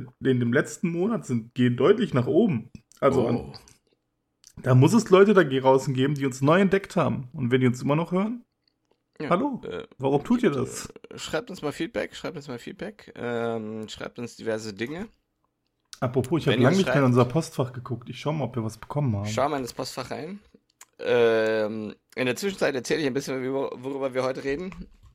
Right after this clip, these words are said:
Speaker 2: Wir haben natürlich letzte Woche, äh, das drei I Atlas
Speaker 1: Oh.
Speaker 2: Thema entfacht. Äh, es ging um, äh, um den Kometen.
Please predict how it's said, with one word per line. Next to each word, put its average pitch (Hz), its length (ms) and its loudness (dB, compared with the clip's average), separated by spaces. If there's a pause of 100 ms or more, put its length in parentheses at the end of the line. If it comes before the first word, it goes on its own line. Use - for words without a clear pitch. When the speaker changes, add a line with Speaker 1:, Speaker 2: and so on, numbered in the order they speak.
(760)
Speaker 2:
Wir 98 140 0
haben 117 100 0
natürlich 131 480 -2
letzte 120 400 -4
Woche, 120 460 -2 (160)
äh, 113 720 -2
das 104 240 -4
drei 113 440 0
I 131 200 0
Atlas 113 760 -4 (1300)
Speaker 1:
Oh. 135 220 2 (500)
Speaker 2:
Thema 123 460 4
entfacht. - 580 -4 (720)
Äh, 101 280 4
es - 120 -6
ging 113 220 0
um, 107 260 2
äh, 98 380 0
um 98 200 -6
den 101 120 -4
Kometen. 113 600 -2